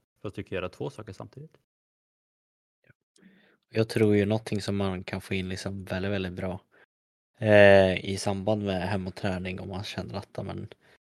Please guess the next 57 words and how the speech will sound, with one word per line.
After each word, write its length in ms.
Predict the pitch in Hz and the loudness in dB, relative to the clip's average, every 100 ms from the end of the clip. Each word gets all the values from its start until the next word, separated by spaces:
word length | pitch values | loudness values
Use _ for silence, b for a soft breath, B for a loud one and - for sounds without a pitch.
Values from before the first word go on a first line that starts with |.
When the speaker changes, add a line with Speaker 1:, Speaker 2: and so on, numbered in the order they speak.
| _ | _
Speaker 2:
det 80 | 107 | -4
är 40 | |
svårt 260 | 104 101 - | -2 -2 4
att 60 | |
göra, 380 | 101 101 98 101 | 6 6 6 2
för 400 | 95 101 98 95 - | -4 -4 -4 -4 -10
man 120 | 95 | -14
kan 140 | 98 98 | -10 -8
känna 200 | 98 95 | -8 -8
att 140 | - | -10
man 80 | 101 | -14
ska, 220 | - 101 _ b b _ _ _ _ _ _ _ _ _ - | -10 -12 _ b b _ _ _ _ _ _ _ _ _ -2
eh, 280 | 120 113 107 | 2 4 4
umgås 340 | 117 113 - | 4 2 0
med 100 | 110 | 0
familjer, 640 | 117 113 110 110 107 107 107 | 2 6 6 6 4 6 4
och 100 | 101 | 4
kanske 240 | 110 110 | 0 2
framförallt 720 | 113 104 107 107 - - - - | 0 0 4 2 2 -10 -10 -6
barn 440 | 110 98 101 101 98 | -8 0 2 2 0
kan 180 | - 104 | -2 -2
ju 60 | |
bli 140 | 101 98 | -2 -6
för 160 | - | -6
många, 360 | 98 98 98 101 - | -8 -6 -6 -8 -8
eh, 120 | 98 | -12
så 160 | 95 - | -10 -10
man 100 | 98 | -10
känner 240 | - 95 | -8 -8
att 100 | 95 | -10
då 140 | - 95 | -8 -8
är 40 | |
det 60 | 95 | -8
svårare 420 | - 101 101 101 | -10 -12 -10 -10
att, 60 | 95 | -10
liksom, 260 | 101 95 | -12 -12
kanske 280 | 98 98 - | -10 -10 -12
motivera 580 | 104 101 98 98 98 110 | -12 -10 -8 -8 -6 -6
att 120 | 117 | -6
man 100 | 120 | -8
ska 140 | 113 95 | -10 -10
träna, 380 | 101 95 92 | -8 -6 -6
men 300 | 95 95 95 B B B _ _ - | -6 -6 -8 B B B _ _ -10
det 120 | 104 | -6
går 200 | 101 101 | 0 2
ju 120 | 104 | 2
att 100 | 104 | 2
göra 180 | 98 95 | 0 0
väldigt 260 | 101 92 | -2 -4
mycket 280 | 95 98 - | -8 -10 -8
roligt 500 | 92 95 95 - - | -8 -8 -12 -12 -20
tillsammans 520 | - - 98 95 98 - | -18 -12 -10 -10 -12 -12
med 100 | 90 | -12
barnen 360 | 92 95 92 | -10 -10 -10
också, 320 | 92 - - | -12 -12 -10
liksom, 380 | 110 104 - 98 | -10 -10 -12 -12
att 280 | - _ - | -12 _ -20